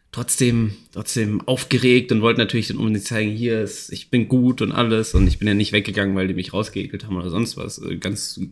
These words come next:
ganz und gar nicht. Aber trotzdem hatte ich manchmal das Gefühl so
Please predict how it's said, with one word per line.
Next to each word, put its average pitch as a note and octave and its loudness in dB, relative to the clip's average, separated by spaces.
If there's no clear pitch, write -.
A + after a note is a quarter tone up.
ganz B2 -2
und G2+ 2
gar A2 0
nicht. G2+ -2
Aber - -2
trotzdem F3+ 4
hatte D#3 6
ich D#3 0
manchmal C#3+ 4
das C3+ -2
Gefühl C3 0
so A#2+ -2